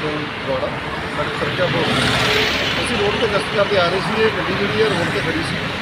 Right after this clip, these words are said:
ਇਹਦੇ ਦੋ ਬੰਦੇ ਜਿਹੜੇ ਬਾਹਰ ਖੜੇ ਸੀਗੇ, ਪਿੱਛੋਂ ਇੱਕ ਗੱਡੀ ਆਈ ਆ, ਉਹ ਜਲੰਧਰ ਤੋਂ ਹੁਸ਼ਿਆਰਪੁਰ ਸਾਈਡ ਨੂੰ ਜਾਣੀ ਸੀ। ਦੋਨਾਂ ਨੇ ਸ਼ਰਾਬ ਪੀਤੀ ਸੀ, ਰੱਜੇ ਸੀ, ਦਾਰੂ ਵਿੱਚ ਪਈ ਉਹਨਾਂ ਦੇ। ਉਹਨਾਂ ਨੇ ਸਾਈਡ ਮਾਰ ਕੇ ਦੋ ਬੰਦਿਆਂ ਨੂੰ ਜਿਹੜਾ ਉਹਨਾਂ ਨੂੰ ਜ਼ਖਮੀ ਕਰ ਦਿੱਤਾ। ਇਹ, ਇਹਨਾਂ ਨੂੰ ਫਿਰ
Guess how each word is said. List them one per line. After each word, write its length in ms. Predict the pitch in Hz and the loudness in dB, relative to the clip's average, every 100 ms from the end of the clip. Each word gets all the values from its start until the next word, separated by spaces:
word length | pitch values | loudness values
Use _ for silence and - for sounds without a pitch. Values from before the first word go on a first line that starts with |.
| - - - - - - - | -6 -6 -6 -6 -6 -4 -2
ਇਹਦੇ 120 | 220 | -2
ਦੋ 220 | 226 180 185 | 0 -2 0
ਬੰਦੇ 160 | 196 | 2
ਜਿਹੜੇ 180 | 220 220 | 4 4
ਬਾਹਰ 220 | 202 165 | 2 2
ਖੜੇ 220 | 202 202 208 | 2 2 2
ਸੀਗੇ, 220 | 214 226 | 2 0
ਪਿੱਛੋਂ 300 | 220 - 214 | 0 0 2
ਇੱਕ 100 | 190 - | 2 0
ਗੱਡੀ 240 | 175 190 | 2 2
ਆਈ 240 | 175 165 190 | 2 2 0
ਆ, 60 | - - - - - - - - - - - | 0 0 0 0 0 0 0 0 0 0 2
ਉਹ 140 | 214 220 | 4 4
ਜਲੰਧਰ 360 | 190 196 220 233 | 2 2 2 2
ਤੋਂ 80 | 240 | 0
ਹੁਸ਼ਿਆਰਪੁਰ 800 | 233 - 233 214 202 - 208 202 | 0 0 0 2 2 2 -2 0
ਸਾਈਡ 140 | 196 | 2
ਨੂੰ 100 | 196 | 0
ਜਾਣੀ 200 | 190 160 | 0 0
ਸੀ। 280 | 156 - - - | -2 -2 -2 -2
ਦੋਨਾਂ 220 | 180 214 | 0 0
ਨੇ 260 | 220 214 196 - | 0 0 -2 -2
ਸ਼ਰਾਬ 200 | 156 156 | -2 -2
ਪੀਤੀ 260 | 165 160 180 | -2 -4 -4
ਸੀ, 60 | 190 | -2
ਰੱਜੇ 280 | 131 160 | -2 -2
ਸੀ, 160 | 165 - | -2 -2
ਦਾਰੂ 180 | 165 156 | 0 0
ਵਿੱਚ 160 | 175 160 - | -2 -4 -2
ਪਈ 60 | |
ਉਹਨਾਂ 280 | 143 151 165 | -2 0 0
ਦੇ। 100 | 175 - - - - - - - - | 0 0 0 0 -2 -2 -4 -4 -2
ਉਹਨਾਂ 140 | 226 240 | 0 0
ਨੇ 100 | 226 | 2
ਸਾਈਡ 260 | 190 180 | 2 2
ਮਾਰ 220 | 202 208 | 2 2
ਕੇ 120 | 214 220 | 2 2
ਦੋ 180 | 185 | 2
ਬੰਦਿਆਂ 280 | 185 196 214 | 0 2 2
ਨੂੰ 80 | 202 | 2
ਜਿਹੜਾ 220 | 202 208 | 2 4
ਉਹਨਾਂ 160 | 202 196 | 4 2
ਨੂੰ 120 | 190 151 | 0 -2
ਜ਼ਖਮੀ 260 | 147 196 | -4 -2
ਕਰ 140 | 190 180 | 0 0
ਦਿੱਤਾ। 300 | 185 - 208 | 0 0 2
ਇਹ, 80 | |
ਇਹਨਾਂ 340 | 208 196 185 196 | 0 -2 -4 -4
ਨੂੰ 100 | 190 | -2
ਫਿਰ 280 | 196 196 | -2 -2